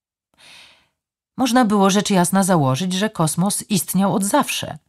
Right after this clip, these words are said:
i wówczas nie trzeba było szukać odpowiedzi, skąd się wziął. Ale czy cokolwiek mogło istnieć od zawsze?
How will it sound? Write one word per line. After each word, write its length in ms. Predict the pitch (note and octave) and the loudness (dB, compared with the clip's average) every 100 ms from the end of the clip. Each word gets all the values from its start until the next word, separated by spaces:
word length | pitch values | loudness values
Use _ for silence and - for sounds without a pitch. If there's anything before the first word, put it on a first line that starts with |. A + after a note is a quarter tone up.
| _ _ _ _ | _ _ _ _
i 100 | D4 | 0
wówczas 360 | G#3+ G3 - - | 2 0 -2 -2
nie 120 | B3+ | -4
trzeba 320 | B3+ C#4+ G#3+ | -2 0 2
było 240 | D3+ D3+ C#3+ | 2 2 0
szukać 360 | - D3 C#3+ | -2 -2 -2
odpowiedzi, 520 | D3 - D#3 D3+ C#3 C3+ | -2 -2 0 2 0 -2
skąd 320 | - C#3+ B2+ | -2 -2 -2
się 160 | - | -4
wziął. 380 | A#2+ A#2 - - _ _ _ _ _ _ _ _ _ _ - | -8 -8 -12 -20 _ _ _ _ _ _ _ _ _ _ -4
Ale 180 | C3 | -2
czy 160 | C#3+ F#3+ | -2 -4
cokolwiek 760 | - B3 G#3+ D#3 C3+ C#3 - | -2 -2 0 0 0 -6 -4
mogło 440 | C3 C3+ C3+ C3+ D3+ | 0 2 2 2 0
istnieć 500 | D#3 - - D#3+ - | 0 -2 0 -2 0
od 140 | D#3 | -4
zawsze? 480 | D#3 F3+ - D4+ | -2 -2 -2 -6